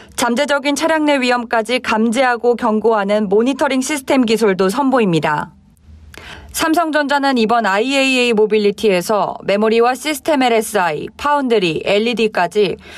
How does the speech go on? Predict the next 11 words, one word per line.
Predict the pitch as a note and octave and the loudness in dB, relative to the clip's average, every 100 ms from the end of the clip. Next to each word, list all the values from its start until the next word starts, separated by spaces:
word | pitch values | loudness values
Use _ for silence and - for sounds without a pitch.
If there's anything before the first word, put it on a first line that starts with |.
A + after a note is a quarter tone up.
| - - | -16 -6
차량용 | D#4 D#4+ D#4+ D#4 | 0 0 2 0
반도체 | D4 C#4 B3+ - C4 | 0 0 -2 0 0
솔루션을 | C#4+ D4 D4 C#4+ C4 | 2 0 2 0 0
선보이며 | C4 C#4+ C4 C4 G#3+ E3+ - - - - | 0 0 0 2 2 0 -2 -8 -20 -14
글로벌 | - B3 A#3 B3 A#3+ | -2 2 2 2 0
전장 | A#3 A3+ C#4 | 0 0 0
고객들과 | C4 B3 A#3 A3 A3 G3+ A#3 | 0 0 0 2 0 2 -2
협력을 | A#3 D#4+ D4+ D4 C#4 C#4+ | -2 0 2 2 0 0
확대해 | D4 - C4+ | -2 -2 0
나간다는 | A#3 G#3 G3 F#3 F3+ F#3 | 0 0 0 0 0 0
계획입니다. | A3+ G#3+ G3 F3 D#3 D3+ - | 2 2 2 -2 0 0 -2